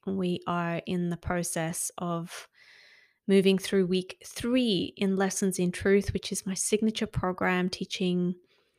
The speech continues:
uh, how to activate your energy from ancient teachings to the more new age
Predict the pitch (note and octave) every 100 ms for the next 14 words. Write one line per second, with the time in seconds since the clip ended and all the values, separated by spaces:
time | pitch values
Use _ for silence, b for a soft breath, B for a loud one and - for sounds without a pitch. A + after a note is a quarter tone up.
0 | b b _ _ _ _ _ - F#3+ F#3+
1 | F#3+ - - F#3 F#3 F#3+ - - F#3+ F#3
2 | F#3+ F#3 - F#3 F3+ E3+ - F#3 - F#3
3 | F#3 F3+ E3 E3 F3+ - _ _ - -
4 | G3+ F3+ F3+ F3+ F3 F3+ _ _ _ _
5 | _ _ _ _ - G#3+ A#3 A3+ A#3+ G#3
6 | - - - A#3 A3+ C4 C4+ C#4+ C#4 -
7 | - - F3+ F3+ F#3 F#3 F3+ F3+ F3+ F#3+
8 | F#3 F3+ F3+ E3+ E3+ E3+ - -